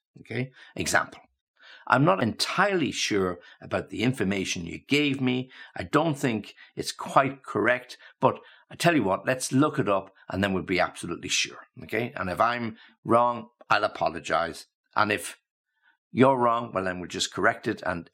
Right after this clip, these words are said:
everything will work out okay. So I don't think that's quite correct. Could we look it up? I said the example is, "I'm not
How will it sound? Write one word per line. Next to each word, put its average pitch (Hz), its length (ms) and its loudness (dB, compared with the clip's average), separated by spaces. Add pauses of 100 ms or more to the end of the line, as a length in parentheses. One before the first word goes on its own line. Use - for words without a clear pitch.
everything 98 420 -2
will 85 140 -2
work 82 280 -4
out 78 200 -6
okay. - 420 -14
So 87 200 -4
I 85 60 -2
don't 139 320 0
think 104 200 -6
that's - 160 -8
quite - 480 -2
correct. 123 520 -2
Could 92 220 -6
we 87 100 -4
look 85 220 -4
it 78 80 -2
up? 117 240 2 (260)
I 78 120 -4
said 82 240 -2
the 76 160 0
example 95 560 -2
is, 85 180 -2
"I'm 87 140 -2
not 101 240 -2